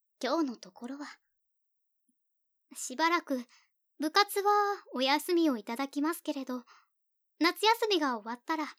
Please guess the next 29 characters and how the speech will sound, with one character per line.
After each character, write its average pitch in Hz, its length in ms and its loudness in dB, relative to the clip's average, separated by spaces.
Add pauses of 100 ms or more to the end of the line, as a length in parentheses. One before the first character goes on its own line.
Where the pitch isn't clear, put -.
(540)
ち - 60 -6
ゃ 226 100 2
ん 262 60 -6
と 262 140 -6
登 247 280 -8
校 302 220 -2
し 294 140 -2
ま 320 120 -2
す - 120 -6
の 311 120 0
で。 277 80 -8 (1800)
そ 277 200 -2
ん 320 60 4
な 370 120 4
そ 370 200 0
ん 392 40 0
な、 403 80 2 (640)
皆 285 240 0
さ 311 140 -2
ん、 269 40 -4 (460)
謝 294 80 4
ら 370 140 4
な 494 380 4
い 339 40 4
で 294 120 0
く 269 100 -8
だ 269 120 -2
さ 320 160 -4
い。 262 80 -6